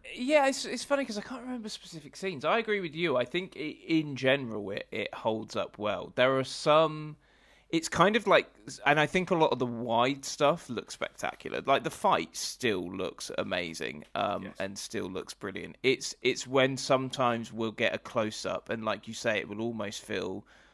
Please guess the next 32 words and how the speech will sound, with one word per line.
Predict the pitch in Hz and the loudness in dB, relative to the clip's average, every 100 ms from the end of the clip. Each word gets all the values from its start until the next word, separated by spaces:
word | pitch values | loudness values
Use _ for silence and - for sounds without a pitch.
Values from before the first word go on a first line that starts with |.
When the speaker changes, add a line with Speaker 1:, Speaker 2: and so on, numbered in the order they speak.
| - | -4
Speaker 1:
like | 101 - | -2 -2
it's | - | -6
a | 110 | -8
compositing | 110 107 110 - 135 127 | -10 -6 -6 -4 -6 -2
thing. | 139 139 | 0 2
You'll | 131 123 | 2 2
almost | 131 120 113 | 2 2 0
go, | 117 | -2
"Was | 110 120 | -2 0
that | 202 - - | 0 0 4
person | 196 185 190 151 127 | 4 4 -2 -6 0
there?" | 131 147 170 160 | 2 2 2 2
Or | 131 127 | 2 2
it | - | 0
suddenly | - - 123 127 127 131 120 | -2 2 2 2 -2 -2 -2
just | - 113 - | -4 -4 -4
looks | 120 113 - - - | -4 -4 -4 -12 -10
jarring | - 95 101 107 113 131 135 - - - - | -6 0 2 2 2 -2 -8 -18 -20 -6 2
and | 117 117 | 2 2
looks | 117 113 127 | 0 2 4
Speaker 2:
Yeah. | |
Speaker 1:
like, | 107 | 6
I | 127 | 6
remember | 143 160 143 | 4 2 0
one, | 123 127 139 139 123 - | 2 4 4 4 -2 -2
there's | 131 127 123 | 0 0 0
a | |
scene, | - 143 147 147 127 | -2 0 0 0 -2
I | 127 | -2
think | 143 143 143 | -4 -4 -2
it | 131 | -2
was | 120 120 113 | -2 -4 -6